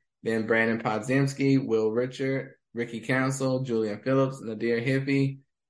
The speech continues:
Olivier Max Prosper, and Keontae Johnson. That's omitting the two that I just threw in there for the forfeited picks, which only hurts the players.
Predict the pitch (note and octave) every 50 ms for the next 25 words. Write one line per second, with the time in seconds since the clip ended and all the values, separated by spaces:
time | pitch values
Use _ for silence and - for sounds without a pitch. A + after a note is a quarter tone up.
0 | _ - A2 A2+ B2 C#3 D3 D#3 D#3 D3+ D3 D3 D3 D3 C#3+ C3+ C3+ C3+ C3+ C3
1 | - - - C3 A#2 A#2 A#2 A#2 - - - B2 A#2 A#2 A#2+ - - _ _ _
2 | _ _ _ _ _ _ - G#2+ A#2 A#2 A2+ A2+ A2 A2 A2+ A#2+ B2+ C3+ C#3 -
3 | - _ _ _ _ B2+ B2 A#2 A2 A2+ - - A#2 A#2 A#2 C#3 C#3 C#3 C3 C3
4 | C3+ - A#2+ G#2 G2+ - - _ _ _ _ _ - A2+ A2+ A#2 A2+ A2+ A2+ A#2+
5 | B2+ B2 B2 A#2+ A2+ A2+ G#2+ G#2+ - - A2+ A2 A2 G#2+ G#2+ A2+ - _ _ _
6 | _ _ _ _ - G#2+ G2+ G#2 G#2 G#2 G#2 - - - A#2 A#2 A2+ A2+ A2+ A2
7 | G#2+ G#2 G#2 G2+ G#2 A2+ A#2 C3+ C#3 _ _ - G#2+ G2+ F#2+ - - G#2 F#2+ -
8 | - F#2+ G2+ F2+ - - G2+ G2 - - - - _ _ _ _ _ _ - C#3
9 | C#3 C3+ - B2 C3+ C#3 C#3+ C#3+ C#3 C3+ C#3 - C3 B2 B2 A#2+ - - - -
10 | _ _ _ _ _ _ _ _ _ _ _ _ G#2+ G#2 A2+ A2+ A2 A2 G#2+ G#2+
11 | G#2+ A2+ A2+ _ _ _ _ _ _ _ _ _ _ - A2 A#2+ A#2 A#2 A2+ G#2
12 | F#2 - G#2+ - - -